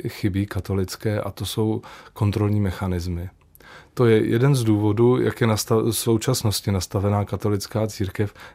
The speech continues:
neexistují žádné kontrolní mechanismy. Biskup je, a nechci, aby ta debata sklouzla k nějakému posuzování biskupů, to v žádném případě, ale mluvím o tom systému jako takovém. Biskup vlastně se nezodpovídá věřícím.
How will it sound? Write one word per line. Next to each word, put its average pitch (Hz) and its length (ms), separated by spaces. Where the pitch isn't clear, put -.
neexistují 110 580
žádné 95 340
kontrolní 92 460
mechanismy. 87 640
Biskup 131 600
je, 101 360
a - 120
nechci, 113 320
aby 104 220
ta 98 240
debata 107 400
sklouzla 98 600
k 101 360
nějakému 101 440
posuzování 101 680
biskupů, 101 440
to 107 120
v 101 40
žádném 104 300
případě, 110 380
ale 107 120
mluvím 113 340
o 117 60
tom 113 180
systému 107 480
jako 98 220
takovém. 107 540
Biskup 107 360
vlastně 113 600
se - 200
nezodpovídá 98 880
věřícím. 95 760